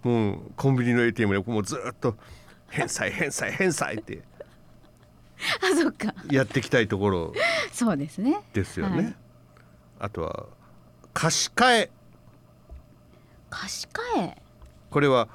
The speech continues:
Speaker 1: あの、いろんなローンしとるじゃないですか。
Speaker 2: うんうんうん。
Speaker 1: それを金利の低いローンで借りて、
Speaker 2: うん。
Speaker 1: 高いローンを返しちゃうこと。
Speaker 2: あー、賢いね、
Speaker 1: うん。
Speaker 2: その方が。
Speaker 1: 賢い。
Speaker 2: うん。
Speaker 1: うん。
Speaker 2: うん。
Speaker 1: ただ、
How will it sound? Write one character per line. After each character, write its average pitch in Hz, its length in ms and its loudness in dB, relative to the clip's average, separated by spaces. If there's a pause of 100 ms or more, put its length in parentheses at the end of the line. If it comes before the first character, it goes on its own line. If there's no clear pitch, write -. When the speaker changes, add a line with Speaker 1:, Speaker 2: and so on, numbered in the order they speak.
(160)
Speaker 1:
あ 104 120 0
の、 87 540 0
い 143 60 4
ろ 202 160 6
ん 196 80 4
な 180 80 4
ロ 254 120 6
ー 110 280 4
ン - 40 -6
し - 100 -8
と 180 140 4
る 110 240 4
じ 92 80 0
ゃ 90 40 0
な 87 80 0
い - 20 0
で 82 60 -4
す - 80 -20
か。 98 260 0
Speaker 2:
う - 60 2
ん 254 40 8
う 247 60 8 (120)
ん - 20 -
う 214 40 6
ん。 214 40 6
Speaker 1:
そ 214 60 8
れ 208 80 8
を 202 40 4
金 254 360 4
利 247 120 2
の 247 120 4
低 277 320 0
い 254 80 4
ロ 214 200 6
ー 196 40 4
ン 180 80 0
で 180 100 2
借 180 260 2
り 185 60 -4
て、 190 320 2 (140)
Speaker 2:
う 196 60 6
ん。 196 260 4
Speaker 1:
高 262 260 4
い 247 80 6
ロ 202 100 6
ー 165 40 6
ン 160 80 4
を 185 60 2
返 339 260 4
し - 60 -4
ち 131 120 4
ゃ 101 40 6
う 95 60 0
こ - 120 -8
と。 - 240 -10 (1080)
Speaker 2:
あ 339 920 12
ー、 - 20 4
賢 311 340 4
い 202 60 6
ね、 349 240 6 (100)
Speaker 1:
う - 40 -4
ん。 311 40 4
Speaker 2:
そ 285 60 8
の 214 80 8
方 190 140 6
が。 - 180 -2
Speaker 1:
賢 180 400 6
い。 80 40 -2
Speaker 2:
う 78 40 -6
ん。 - 100 -12
Speaker 1:
う 208 60 6
ん。 - 60 8
Speaker 2:
う 90 100 4
ん。 78 240 -2 (640)
Speaker 1:
た - 120 4
だ、 165 200 4